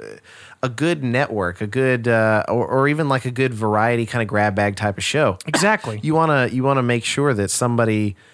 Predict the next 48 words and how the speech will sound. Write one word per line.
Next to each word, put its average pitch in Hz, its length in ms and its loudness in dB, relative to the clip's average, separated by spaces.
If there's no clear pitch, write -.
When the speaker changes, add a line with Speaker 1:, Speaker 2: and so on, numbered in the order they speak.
Speaker 1:
y-, 110 80 -4
you 120 320 -4
might 165 160 2
have 165 120 0
something 175 280 -4
that's 151 180 -4
totally 165 320 -2
not 156 180 0
enjoyable 160 460 0
one 95 180 -2
day, 85 320 -6
but 123 140 -2
the 151 180 0
rest 135 200 2
Speaker 2:
Exactly. 120 240 -2
Speaker 1:
of - 80 -4
it, - 40 -10
yeah, 127 400 0
okay, 127 440 -2
that's 139 140 -2
Speaker 2:
Yeah. 180 100 0
Speaker 1:
great. 160 260 0
Speaker 2:
And 175 80 0
it 190 60 2
gives 208 200 0
you 233 180 4
the 208 200 0
option. 233 340 0
If 123 140 -2
you 156 80 2
don't 180 160 2
like 170 160 0
a 170 40 -2
certain 160 360 0
host, 165 460 -2
you 262 120 -4
never 320 200 -2
have 320 140 0
to 320 60 0
listen 339 240 -2
to 208 60 2
that 110 120 -2
guy 92 120 -8
again, - 240 -12
you - 100 -2
know? - 60 2
Speaker 1:
Right, 151 400 0
right. 127 320 0